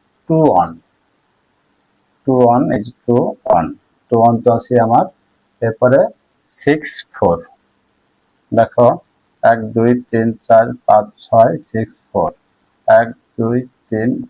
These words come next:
চার। তাহলে অবশ্যই আমাদের এটা এইভাবে যোগ হবে, এটা ফোর। দেখো আমাদের তাহলে ছেদ করছে কোথায়? টু ওয়ান বিন্দুতে। টু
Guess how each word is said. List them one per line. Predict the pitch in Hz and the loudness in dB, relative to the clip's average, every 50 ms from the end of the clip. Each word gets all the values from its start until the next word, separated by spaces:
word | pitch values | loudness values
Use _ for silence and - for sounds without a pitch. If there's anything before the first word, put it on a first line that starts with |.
| _ _ | _ _
চার। | - - 82 - - _ - _ _ _ _ _ _ _ _ _ _ _ _ _ _ _ _ _ _ _ _ _ _ _ _ _ - 120 - _ _ _ _ _ _ _ _ _ _ _ _ _ _ _ _ _ _ _ _ _ _ - | 0 0 0 0 -2 _ -20 _ _ _ _ _ _ _ _ _ _ _ _ _ _ _ _ _ _ _ _ _ _ _ _ _ -20 -20 -20 _ _ _ _ _ _ _ _ _ _ _ _ _ _ _ _ _ _ _ _ _ _ -2
তাহলে | 110 110 113 110 110 107 | 0 0 4 2 2 2
অবশ্যই | 117 113 - - - 139 147 190 214 220 - - _ _ _ _ _ _ _ _ _ _ _ _ _ _ _ _ _ _ _ _ _ _ _ _ _ _ _ - | 0 -4 -6 -6 -4 -2 -2 -2 -2 -4 -10 -18 _ _ _ _ _ _ _ _ _ _ _ _ _ _ _ _ _ _ _ _ _ _ _ _ _ _ _ -4
আমাদের | 113 107 107 101 101 107 104 98 | -2 -2 -2 -2 -2 -2 -4 -2
এটা | - - 110 104 | -2 -2 -2 -2
এইভাবে | 101 95 101 104 101 113 139 196 214 214 - _ _ _ _ _ _ _ _ _ _ _ _ _ _ _ _ _ _ _ - | 0 0 0 0 2 2 0 -2 -4 -8 -16 _ _ _ _ _ _ _ _ _ _ _ _ _ _ _ _ _ _ _ -8
যোগ | - 104 107 104 95 85 80 | -6 -4 -2 -2 -2 -2 -4
হবে, | 85 85 - 190 - | -6 -6 -6 -8 -8
এটা | - 208 202 - | -8 -10 -10 -10
ফোর। | - - - 247 _ _ _ _ _ _ _ _ _ _ _ _ _ _ _ _ _ _ _ _ _ _ _ _ _ _ _ _ _ _ _ - | -8 -8 -8 -8 _ _ _ _ _ _ _ _ _ _ _ _ _ _ _ _ _ _ _ _ _ _ _ _ _ _ _ _ _ _ _ -4
দেখো | 117 110 - - 113 | -4 -4 -2 -2 -2
আমাদের | 107 113 110 104 - | -2 -2 -2 -2 -2
তাহলে | 110 107 113 107 104 - | -2 -2 -2 -4 -8 -6
ছেদ | - 110 104 _ - | -8 -8 -8 _ -6
করছে | 110 101 - 117 117 110 | -6 -6 -4 -4 -6 -6
কোথায়? | 101 - 123 147 202 208 - _ _ _ _ _ _ _ _ - - - | -2 0 0 0 0 -2 -6 _ _ _ _ _ _ _ _ -20 -6 -2
টু | 139 139 127 | 0 2 4
ওয়ান | 104 92 92 90 80 | 4 2 0 -2 -4
বিন্দুতে। | 85 87 87 87 85 - - 87 80 - _ _ _ _ _ _ _ _ _ _ _ _ _ _ _ _ _ | -2 -4 -2 -4 -4 -4 -4 -6 -6 -6 _ _ _ _ _ _ _ _ _ _ _ _ _ _ _ _ _
টু | - | -2